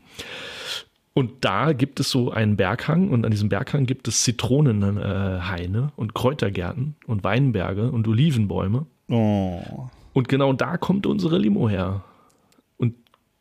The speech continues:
Speaker 1: das
Speaker 2: Cool.
Speaker 1: ist, äh, ein, so ein, so ein, ähm, ja, nicht Familienunternehmen, die haben das erst vor ein, vor ein paar Jahren wieder neu aufgelegt. Aber die verkaufen auch Olivenöl und Pesto, Tomatensoße, Rotwein, Weißwein, Grappa,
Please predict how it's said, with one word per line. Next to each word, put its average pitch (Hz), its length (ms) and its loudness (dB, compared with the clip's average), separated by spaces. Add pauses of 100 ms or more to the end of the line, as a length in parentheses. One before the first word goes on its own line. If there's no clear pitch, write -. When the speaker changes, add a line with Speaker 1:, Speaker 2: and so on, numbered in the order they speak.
Speaker 1:
das - 240 -2
Speaker 2:
Cool. - 60 -4
Speaker 1:
ist, 196 260 -2
äh, 131 540 2
ein, 120 140 2
so 120 140 4
ein, 117 120 2
so 117 120 0
ein, 117 220 0
ähm, 110 360 -2
ja, 113 140 0
nicht 123 160 2
Familienunternehmen, 131 880 4
die 120 80 2
haben 123 100 4
das 120 140 2
erst 123 200 0
vor 120 120 -4
ein, 117 240 -4
vor 117 140 0
ein 113 40 0
paar 113 140 2
Jahren 110 180 2
wieder 113 160 2
neu 110 140 0
aufgelegt. - 480 -4 (340)
Aber 110 100 -6
die 107 60 -4
verkaufen 143 540 0
auch 120 260 -2
Olivenöl 139 800 4
und 107 180 -2
Pesto, 120 800 0
Tomatensoße, 110 800 0
Rotwein, 110 600 0
Weißwein, 98 640 -2
Grappa, 113 580 -2